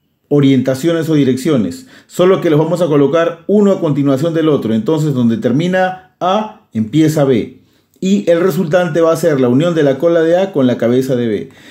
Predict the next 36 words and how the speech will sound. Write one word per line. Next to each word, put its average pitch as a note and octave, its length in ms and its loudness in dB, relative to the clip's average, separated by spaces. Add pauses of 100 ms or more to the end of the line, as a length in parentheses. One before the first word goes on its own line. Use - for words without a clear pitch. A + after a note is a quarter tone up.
(240)
En C#3 160 2
el D3+ 100 2
método G3+ 320 2
del E3+ 160 -2
paralelogramo F#3+ 800 0
vamos E3 260 -2
a E3+ 60 0
trazar D#3 400 0
paralelas F#3+ 800 2
a C#3+ 100 -4
ambos D#3+ 240 -4
vectores. D3+ 720 -2 (380)
Así D#3 260 -2
tal F#3 180 0
cual F#3+ 140 4
están F#3 240 0
los F3 100 2
vectores F3 400 0
en F3 80 -4
el E3+ 140 -2
problema, F#3 580 0 (240)
trazamos D#3 460 -2
las D3+ 160 -2
paralelas. C3 720 0
Y G#3 160 2
la F3+ 120 4
unión E3+ 380 0
del C3 140 2
origen C#3 500 -2
con B2+ 200 -2
el B2+ 100 2
vértice D#3+ 400 -2
opuesto C#3+ 400 0
del A#2+ 100 0
paralelogramo B2 640 0
formado F#3+ 500 0